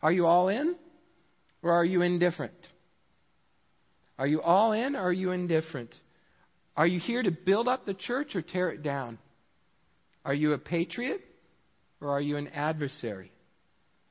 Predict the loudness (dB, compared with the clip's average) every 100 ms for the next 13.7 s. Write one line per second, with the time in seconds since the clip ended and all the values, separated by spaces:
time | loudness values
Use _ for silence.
0 | _ _ -2 0 0 -2 -2 0 -2 -4
1 | -6 -6 -2 -2 -4 -14 _ _ _ _
2 | _ _ _ _ _ -2 2 4 4 4
3 | 2 2 0 0 0 0 0 -2 -4 -2
4 | 2 2 4 2 2 0 0 0 -2 -6
5 | -4 -2 0 0 0 -2 -2 0 0 -2
6 | -8 -6 -4 -4 -6 -16 _ -8 2 4
7 | 4 2 -2 -2 0 4 4 4 -4 -4
8 | -4 -2 -2 0 0 0 0 -2 -6 -8
9 | -4 -2 -2 -2 0 0 0 -6 -6 -6
10 | -6 -8 2 2 2 0 -2 -2 -4 -2
11 | 0 0 0 -2 -4 -6 -6 -10 -4 -4
12 | -2 -2 -2 -4 -8 -14 -20 _ -6 -2
13 | 0 0 2 2 2 0